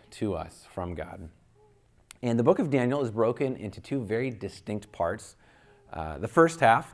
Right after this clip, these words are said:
so there's twelve chapters. The first six chapters are about Daniel the prophet. They're stories about him and his life and his friends. The, the remaining, the second half is Daniel's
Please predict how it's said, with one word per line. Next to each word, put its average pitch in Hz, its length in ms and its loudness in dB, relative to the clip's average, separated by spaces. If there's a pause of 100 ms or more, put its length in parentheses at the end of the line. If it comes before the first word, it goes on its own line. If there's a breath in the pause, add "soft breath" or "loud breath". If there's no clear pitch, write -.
so 127 120 -4
there's 120 140 2
twelve 156 280 4
chapters. 92 420 0
The 113 60 -4
first 170 280 0
six - 540 -2 (600 soft breath)
chapters 117 540 2
are 101 500 2
about 101 400 -2
Daniel 120 460 0
the 104 160 -2
prophet. - 680 -2 (500)
They're 95 240 0
stories 123 500 -2
about 113 340 -2
him 143 280 -2
and 92 80 -6
his 87 200 -8
life 117 300 0
and 87 60 -8
his 82 120 -12
friends. 104 480 -4 (920 soft breath)
The, 123 320 2
the 120 160 2
remaining, 196 540 2
the 110 80 -6
second 302 300 -6
half 87 380 -8
is 107 480 0 (260)
Daniel's 127 520 2